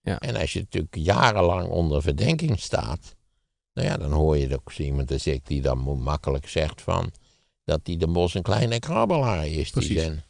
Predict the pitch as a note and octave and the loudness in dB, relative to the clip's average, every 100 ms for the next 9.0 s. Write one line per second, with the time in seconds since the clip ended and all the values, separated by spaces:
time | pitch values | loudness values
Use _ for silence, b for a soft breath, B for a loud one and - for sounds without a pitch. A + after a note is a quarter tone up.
0 | _ A#2 A#2 B2 - F2+ D2+ F2 G2 F#2 | _ 2 8 6 6 0 2 2 2 2
1 | G2+ C3 F3 D3 C#3+ B2+ A2+ G2+ A2 A2+ | 0 2 0 0 -2 -2 -2 -2 0 0
2 | A2+ A2 A2 B2+ - E3+ D3 C#3+ - - | 0 0 -2 -2 -2 0 -2 -2 -8 0
3 | E2 - - A#1+ - - - B2 - C3+ | 0 0 -2 -2 -4 -8 0 2 4 4
4 | B2 A#2+ A#2+ - G#2+ A2+ A#2+ G#2+ F2 C#2 | 6 6 6 6 4 6 6 6 6 2
5 | D#2 D2 F2 C#2+ C#2+ D#2 D#2+ D2 D2 E2 | 2 2 4 2 4 4 4 4 2 0
6 | E2 - D#2+ D#2+ D#2 D2 D2+ D#2 D2 - | 0 0 2 2 2 0 -2 -2 -6 -8
7 | - - A#1 A#1 - A#1+ A1 A1+ - D2+ | -8 -4 -4 -4 -4 -6 -4 -4 -2 -2
8 | - A#1 A#1+ A#1 C2+ D#2+ G2+ D#2+ C2 | -2 -2 -2 -2 0 2 2 0 -4